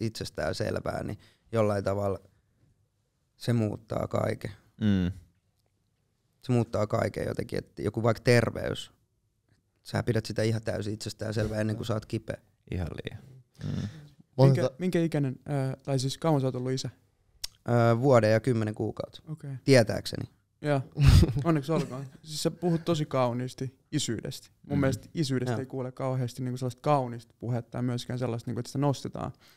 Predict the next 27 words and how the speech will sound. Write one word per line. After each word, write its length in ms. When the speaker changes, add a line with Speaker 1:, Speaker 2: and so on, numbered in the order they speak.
Speaker 3:
että 140
kuinka 180
Speaker 1:
Mm. 40
Speaker 3:
paljon 140
siinä 140
kehittyy 480
ja 100
oppii 340
uutta. 340
Sä 140
puhut 300
siitä 300
myös 380
jonkun 240
verran. 200
Mulla 140
tuli 140
tosi 220
semmonen 380
ristiriitainen 640
fiilis 300
tässä, 180
koska 380
samaan 380
aikaan 260
mulla 140
tuli, 320